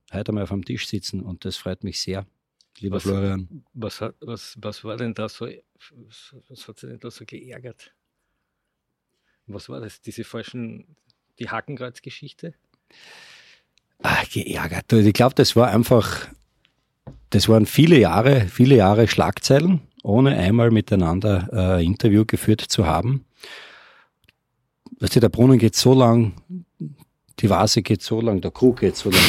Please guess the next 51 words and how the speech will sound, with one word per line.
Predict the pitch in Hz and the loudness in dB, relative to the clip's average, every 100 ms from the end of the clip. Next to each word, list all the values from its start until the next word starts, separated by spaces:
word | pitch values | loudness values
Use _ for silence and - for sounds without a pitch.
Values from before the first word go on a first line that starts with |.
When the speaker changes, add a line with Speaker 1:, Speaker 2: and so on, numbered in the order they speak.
| 87 | 0
Speaker 1:
zum | 98 90 | -2 -2
Brunnen, | 95 98 95 85 | 2 6 6 6
bis | 98 85 | 4 4
er | 98 | 2
bricht. | - 92 92 - - - - - - - - - _ - | 2 2 4 2 -10 -18 -14 -12 -10 -12 -16 -20 _ -2
Das | 87 | 2
war | 92 120 | 4 4
einfach, | 131 120 | 4 6
irgendwann | 104 143 117 120 101 | 6 6 6 4 6
war | 110 | 6
das | 117 - | 4 2
Glasl | - 92 110 | 0 -2 -2
voll | 110 - 80 95 98 | -2 -2 -2 0 0
und | 87 - - - - - - | -2 -6 -18 -20 -20 -20 -12
ich | - | 0
hab | 117 | 2
das | 123 | 2
voll | - 160 | 2 2
schade | 139 - - | 2 -2 -4
gefunden, | - 156 117 104 | 0 2 2 2
weil, | 95 101 120 131 - | 4 4 2 -2 -4
wenn | 92 | 0
man | 110 | 2
sich | 104 110 | 2 -2
solche | - 110 120 | 0 0 0
Sachen | - - 113 | -2 -2 0
natürlich | 110 - 101 110 - | 0 0 -2 -2 -2
in, | 104 101 95 | -2 -2 -2
in | 95 | -4
so | 92 95 | -4 -2
einer | 95 104 | 0 0
Laufbahn | 87 80 90 - 107 98 | -2 -4 -6 -2 0 2
nicht | 92 - | 0 0
wirklich | 92 - 104 - | -2 0 -4 -4
wünscht, | 80 90 - - | -6 -4 -6 -8
es | 85 - | -10 -8
ist | - | -4
mir | 92 | -4
bewusst, | 90 85 104 - | -2 -2 -2 -2
dass | 101 - | -6 -6
das | 98 | -8
nicht | 87 80 | -8 -6
ausbleibt, | 90 117 - 110 107 104 - | -2 -2 -2 0 2 2 -2
es | - | -8
ist | - - | -8 -10
mir | |
bewusst, | 82 82 90 92 - - | -10 -10 -10 -10 -10 -12
dass | - | -12
das | 92 | -8
natürlich | 87 - - 85 101 90 - | -8 -8 -4 -2 -2 -4 -6
auch | 87 - | -6 -8